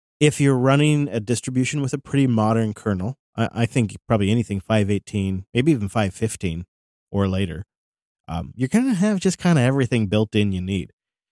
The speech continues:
So if your distribution's got a newer kernel, you're good to go. And, um, I think we've tried Arch on there too, possibly. I feel like we've tried Arch, but I can't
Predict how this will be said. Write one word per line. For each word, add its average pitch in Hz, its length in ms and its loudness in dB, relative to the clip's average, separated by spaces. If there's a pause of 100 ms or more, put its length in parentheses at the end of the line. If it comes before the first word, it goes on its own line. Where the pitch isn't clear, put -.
(180)
So 139 300 4
if 135 160 -2
your 127 80 2
distribution's 135 960 2 (120)
got 120 160 4
a 113 60 4
newer 113 240 2
kernel, 98 400 0 (580)
you're 127 120 2
good 117 220 2
to 98 60 -4
go. 90 220 -4 (580)
And, 120 440 2
um, 95 300 -2 (280)
I 143 60 2 (220)
think 233 220 2
we've 277 160 0
tried 110 340 0
Arch 104 260 -2
on 87 140 -4
there - 120 -12
too, 117 240 -4
possibly. - 640 -10
I - 40 -20
feel 156 300 -4
like 175 180 -4
we've 170 100 -4
tried 160 220 -2
Arch, 156 360 -4
but 113 120 -2
I 113 60 0
can't 113 240 -4